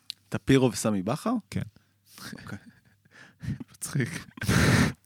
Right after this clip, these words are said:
Speaker 1: תודה, תודה באמת.
Speaker 3: אה, לא, הגיע לך מילה טובה
Speaker 1: תודה,
Speaker 3: לקראת
Speaker 1: נשמה,
Speaker 3: סיום.
Speaker 1: תודה.
Speaker 3: אני רוצה לדבר על הפ-, על פרישה דווקא.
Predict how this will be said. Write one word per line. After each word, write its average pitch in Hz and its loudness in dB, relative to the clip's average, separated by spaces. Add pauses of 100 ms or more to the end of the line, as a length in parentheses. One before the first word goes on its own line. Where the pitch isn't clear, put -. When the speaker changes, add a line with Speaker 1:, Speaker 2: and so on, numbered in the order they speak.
(1000)
Speaker 1:
תודה, 143 8
תודה 127 4
באמת. 131 6
Speaker 3:
אה, 98 4
לא, 117 6
הגיע 101 4
לך 120 0
מילה 98 2
טובה 95 0
Speaker 1:
תודה, 127 6
Speaker 3:
לקראת 131 6
Speaker 1:
נשמה, 117 6
Speaker 3:
סיום. 104 4
Speaker 1:
תודה. 117 6 (640)
Speaker 3:
אני 113 4
רוצה 147 2
לדבר 160 6
על 165 8
הפ-, - 2
על 110 2
פרישה 104 4
דווקא. 98 -4